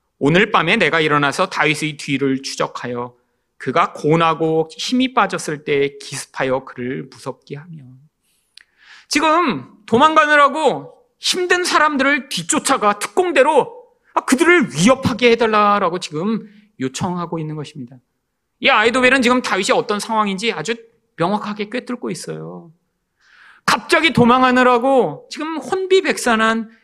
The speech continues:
이 다윗과 다윗을 쫓아간 사람들의 상태를 아주 정확하게 꿰뚫고 있는 것이죠. 여러분, 그 뒤에 이 아이도벨이 진짜 원하는 것이 무엇인가 이야기합니다.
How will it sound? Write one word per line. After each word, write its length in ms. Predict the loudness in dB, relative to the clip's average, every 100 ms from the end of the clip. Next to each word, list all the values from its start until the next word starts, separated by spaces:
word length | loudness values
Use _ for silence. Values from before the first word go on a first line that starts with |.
| -12
이 220 | -6 -6
다윗과 800 | -2 0 0 0 0 2 0 -6 -20 -10
다윗을 480 | -4 -2 -2 -6 -6
쫓아간 440 | -8 -8 -8 -8
사람들의 500 | -4 -2 0 0 -2
상태를 760 | -2 -4 0 4 4 2 -8 -20 -16
아주 180 | -14 -6
정확하게 600 | 2 4 2 0 -6 -6
꿰뚫고 420 | -10 -12 -10 -6
있는 180 | -6 -6
것이죠. 600 | -10 -12 -8 -8 -10 -16 _ _ _ _ _ _ _ _ _ -6
여러분, 460 | -4 -2 -4 -4
그 260 | -4 -2 -2
뒤에 540 | 0 2 2 0 -8 -20 _ -4
이 100 | 2
아이도벨이 500 | 2 2 2 2 0
진짜 420 | 0 0 0 0
원하는 400 | 0 0 0 -2
것이 320 | -4 -6 -8 -10
무엇인가 480 | -6 -6 -6 -8
이야기합니다. 840 | -8 -8 -8 -8 -10 -6 -6 -6